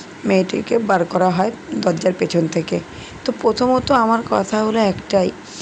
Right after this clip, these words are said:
যারা আমরা মেড প্রোভাইড সেন্টার চালাই, তাদের তো, আহ, মানে লুকানো চুরানো কিছু ব্যাপার থাকে না। প্রত্যেকেই জানে, সে পার্টি হোক বা আয়া,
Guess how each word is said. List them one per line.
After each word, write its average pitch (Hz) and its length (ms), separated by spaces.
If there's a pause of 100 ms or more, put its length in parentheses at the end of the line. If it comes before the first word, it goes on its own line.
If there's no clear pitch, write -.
(280)
যারা 202 320
আমরা 208 200
মেড 185 300
প্রোভাইড 196 300
সেন্টার 185 360 (120)
চালাই, 180 460 (680)
তাদের 214 440
তো, 262 160 (360)
আহ, 240 160
মানে 196 580 (160)
লুকানো 226 420
চুরানো 226 300
কিছু 226 220
ব্যাপার 214 340
থাকে 202 260
না। 240 200 (460)
প্রত্যেকেই 240 580
জানে, 208 440
সে 208 140 (100)
পার্টি 196 360
হোক 233 200 (120)
বা 196 380
আয়া, 180 360